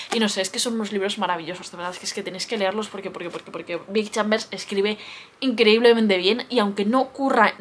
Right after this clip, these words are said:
nada, porque he leído s-, reseñas de este libro de gente diciendo, "Eh, lo he abandonado porque no pasa nada". Es como, claro que no pasa nada, porque lo, lo importante de este libro son los vibes y es la gente existiendo.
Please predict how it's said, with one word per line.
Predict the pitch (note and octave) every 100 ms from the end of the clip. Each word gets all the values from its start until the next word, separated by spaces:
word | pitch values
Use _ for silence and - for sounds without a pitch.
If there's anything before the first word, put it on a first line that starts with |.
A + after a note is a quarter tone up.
| A3
nada, | A#3+ C#4
porque | B3 A3 G#3
he | -
leído | B3+ B3+
s-, | C4 - - G3+
reseñas | G#3 A3 B3
de | A#3
este | A3+
libro | G#3 G#3+ B3
de |
gente | A3+ G#3+
diciendo, | G3+ G3 F#3 F3
"Eh, | - F#3
lo | F#3+
he |
abandonado | A#3+ A#3+ G#3+ A#3
porque | A3+ F#3+
no |
pasa | G3 B3
nada". | F3+ G3 F3+
Es |
como, | - F#3
claro | - - G4+
que | C4
no | B3
pasa | C4+ G3+
nada, | F#3+ A#3
porque | F#3+ F#3
lo, | F#3
lo | F#3+ G3+ G3
importante | G3+ A#3+ G4
de | F#4
este | -
libro | A#3+ C#4 C4+ - - -
son | - F#4+
los | D#4+ G#3
vibes | B3+ D4 G#3+ -
y | C4+
es | D4+ D#4+
la | C#4+
gente | D4+ C#4 -
existiendo. | - G3+ - B3 D#4 A#3+ F3